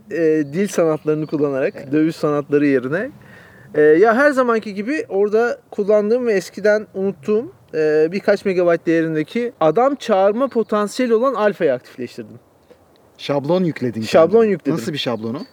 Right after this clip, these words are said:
Speaker 1: Hayat kurtaran bir şablon, öyle söyleyebilirim sana. Etrafımızı sardıklarında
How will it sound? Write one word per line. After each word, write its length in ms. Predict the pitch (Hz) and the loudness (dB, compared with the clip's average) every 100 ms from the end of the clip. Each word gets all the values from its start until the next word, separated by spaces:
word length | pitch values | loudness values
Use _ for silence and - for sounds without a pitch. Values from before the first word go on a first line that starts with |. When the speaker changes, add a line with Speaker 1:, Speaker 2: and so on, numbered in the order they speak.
| - | -2
Speaker 1:
Hayat 280 | 160 254 - | 2 4 2
kurtaran 420 | - 160 127 123 | -4 0 0 0
bir 60 | |
şablon, 340 | 117 117 117 127 | -2 -4 -2 -2
öyle 200 | 156 127 | -2 -2
söyleyebilirim 540 | 127 117 113 117 117 | -4 -6 -6 -8 -10
sana. 300 | - 135 226 - - - | -8 -6 -8 -12 -8 -4
Etrafımızı 640 | - 247 233 240 269 277 | 2 4 2 -2 -6 -4
sardıklarında 920 | 269 247 254 240 269 262 262 311 | 0 2 0 -2 -4 -2 -2 -2